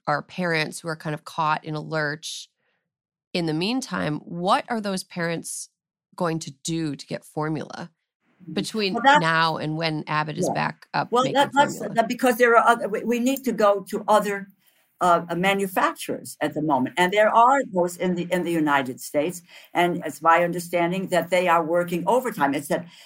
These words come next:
Speaker 2: it, it is that Abbott has had the largest concentration, and that's something we
Speaker 1: Mm-hmm.
Speaker 2: have to deal with. So that,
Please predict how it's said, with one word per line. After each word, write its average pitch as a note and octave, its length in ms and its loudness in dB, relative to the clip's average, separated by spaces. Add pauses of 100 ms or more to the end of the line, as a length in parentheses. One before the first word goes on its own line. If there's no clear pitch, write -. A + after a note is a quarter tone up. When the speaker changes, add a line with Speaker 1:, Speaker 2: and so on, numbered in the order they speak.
(120)
Speaker 2:
it, E3+ 220 0
it F3+ 120 2
is F3 180 0
that F3 240 4
Abbott G#3+ 400 4
has D3+ 340 -4
had D#3+ 260 2 (300)
the F3 220 0
largest G3 540 4
concentration, F#3 1000 0
and C#3 160 2
that's G#3+ 240 2
something F#3 300 -2
we E3 100 0
Speaker 1:
Mm-hmm. C#3+ 100 -4
Speaker 2:
have E3+ 160 0
to D#3 80 -12
deal C4 320 -4
with. - 240 -6 (420)
So F#3 280 4
that, F3+ 240 0